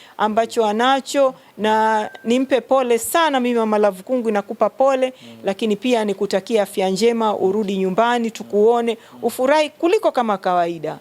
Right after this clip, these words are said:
Speaker 2: Kabisa, kabisa.
Speaker 1: Mm.
Speaker 2: Ni-, nimeona pia, uh, mjukuu wako, binti yako Posh Queen,
Speaker 1: Mm.
Speaker 2: wiki hii ametangaza anaingia kwenye mahusiano mengine mapya kwa maana ya ndoa. Na majuzi kati hapa amefanya pia shughuli yake, wanaita single.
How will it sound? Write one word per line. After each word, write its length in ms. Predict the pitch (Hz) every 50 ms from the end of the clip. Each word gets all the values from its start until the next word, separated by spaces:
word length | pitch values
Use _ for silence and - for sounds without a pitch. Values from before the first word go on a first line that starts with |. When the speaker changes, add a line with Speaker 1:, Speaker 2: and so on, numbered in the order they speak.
| _ -
Speaker 2:
Kabisa, 240 | - 123 - - - - -
kabisa. 240 | - 165 180 185 202
Speaker 1:
Mm. 380 | 220 233 226 214 202 185 175 185 - - - - - 156 - -
Speaker 2:
Ni-, 120 | 175 185
nimeona 340 | 185 185 185 190 220 247 240
pia, 300 | 190 - 220 220 202 180 - 156 147 143 143 131
uh, 80 | - 139
mjukuu 360 | 147 147 156 156 - 156 151
wako, 360 | 156 143 139 123 - 98 92 - _ _ _ _ - - -
binti 300 | 135 131 131 117 - 135
yako 200 | 123 - - 107
Posh 260 | - - 113 - -
Queen, 240 | - - 120 107 98 90 - _ _ -
Speaker 1:
Mm. 120 | 180 214 202 175 170
Speaker 2:
wiki 200 | 110 104 - 120
hii 60 | 117
ametangaza 720 | 113 107 104 - 107 104 104 107 110 110 101 98 104 98 98 - - - - - - - - - - -
anaingia 300 | 110 107 107 107 117 117
kwenye 160 | - 107 107
mahusiano 500 | 104 101 98 - - 104 101 101 101 98
mengine 420 | 95 98 98 95 95 101 98 98 95
mapya 360 | 98 101 98 98 - - 104
kwa 100 | 104 101
maana 200 | 104 107 107 104
ya 120 | 104 101
ndoa. 420 | 98 98 101 101 101 101 98 - - - - - - - - - -
Na 260 | - 101 101 104 101
majuzi 320 | 101 104 101 104 98 - -
kati 200 | 120 104 - 110
hapa 140 | 104 -
amefanya 320 | 104 98 95 - 113 110 104
pia 200 | - 107 104 98
shughuli 340 | - - - 101 98 98 95
yake, 440 | 107 107 104 - 113 104 101 95 -
wanaita 300 | - - 104 107 - 104
single. 560 | 95 - - - 123 117 113 107 117 113 110